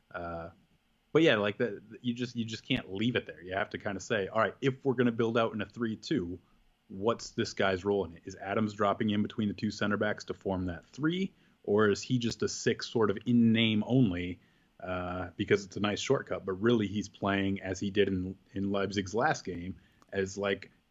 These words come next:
just a slightly more recessed dual eight, like he was playing with Campbell, and McKennie's that other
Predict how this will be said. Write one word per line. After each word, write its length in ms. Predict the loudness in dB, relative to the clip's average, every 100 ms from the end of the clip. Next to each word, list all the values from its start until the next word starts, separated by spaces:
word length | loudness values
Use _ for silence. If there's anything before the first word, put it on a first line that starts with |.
| _
just 260 | -2 -2 -2 -6
a 100 | -6
slightly 600 | -6 -6 0 2 4 4
more 240 | 4 2
recessed 640 | 2 0 -2 -2 -2 -10 -16 _ _ _ _ -20 0
dual 380 | 4 6 4 2
eight, 260 | -2 -2 -4 _ -10
like 180 | -8 -4
he 100 | -4
was 140 | -4
playing 260 | -2 -2 -2
with 140 | -4
Campbell, 420 | -6 -8 -8 -18 -10
and 160 | -6
McKennie's 380 | -4 -2 -2 0
that 120 | -2
other 300 | -4 -4 -4